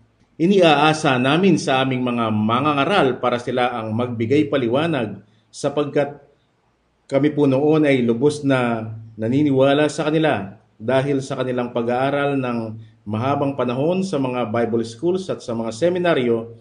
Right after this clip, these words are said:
sila ay binigyan ng Diyos ng kakayahang magpaliwanag sa kanyang mga salita. Kaya narito po ang mga kapatid para magbahagi sa atin.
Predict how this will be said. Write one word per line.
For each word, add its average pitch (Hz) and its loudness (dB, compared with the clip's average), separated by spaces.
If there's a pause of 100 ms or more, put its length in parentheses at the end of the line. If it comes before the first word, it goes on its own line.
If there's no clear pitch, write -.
(600)
sila 175 4
ay 151 4
binigyan 131 2
ng 120 0 (100)
Diyos 143 0
ng 127 -4
kakayahang 117 -4
magpaliwanag 113 -2
sa 110 -14
kanyang 104 -8
mga 131 -4
salita. 135 -4 (640)
Kaya 117 0
narito 117 -2
po 147 -2
ang 135 -4
mga 113 -2
kapatid 123 -4
para 113 -2
magbahagi 139 -4
sa 107 -4
atin. 92 -12